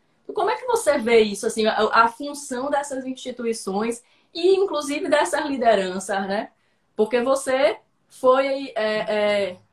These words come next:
levado pra esse convívio por uma das lideranças. Claro que a gente não exclui, como você falou, é, que exista uma, a, possa ter contribuído, né, na sua caminhada de alguma forma.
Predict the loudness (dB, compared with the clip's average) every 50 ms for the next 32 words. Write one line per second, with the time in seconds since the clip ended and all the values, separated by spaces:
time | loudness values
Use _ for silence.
0 | _ _ _ _ -4 0 4 4 4 4 2 -2 -2 -2 0 0 0 -2 -4 -8
1 | -8 -8 -8 -8 -10 -12 -14 -12 -12 -10 -8 -8 -6 -6 -4 -2 -2 -2 -2 -2
2 | -2 -2 -2 -4 -4 -2 -2 0 -2 -2 -6 -8 -10 -12 -14 -16 -18 _ _ _
3 | _ _ _ _ _ 2 4 4 4 4 2 0 -4 -4 -6 -8 -6 -8 -8 -8
4 | -8 -12 -12 -8 -8 -8 -6 -4 -4 -4 -4 -4 -4 -6 -4 -6 -4 -2 0 -2
5 | 0 0 -2 -2 -2 -2 -4 -10 _ _ _ _ _ _ _ 0 2 2 2 2
6 | 2 0 0 0 0 -2 -4 -6 _ _ _ _ -12 -10 -8 -6 -6 -6 -8 -8
7 | -8 -6 -6 -4 -4 -4 -4 -4 -4 -4 -2 -2 -2 -2 -2 -2 -2 -2 -2 -4
8 | -10 _ _ 2 4 4 4 2 0 -2 0 0 0 0 0 -4 -4 -6 -6 -6
9 | -4 -4 -2 -2 -2 -4 -4 -6 -6 -6 -4 -2 -2 -4 -4 -6 -6 -6 -8 -8
10 | -8 -6 -4 0 0 0 2 2 0 0 0 -2 -2 -2 -4 -4 -4 -2 0 2
11 | 4 4 2 0 -2 -4 -8 -10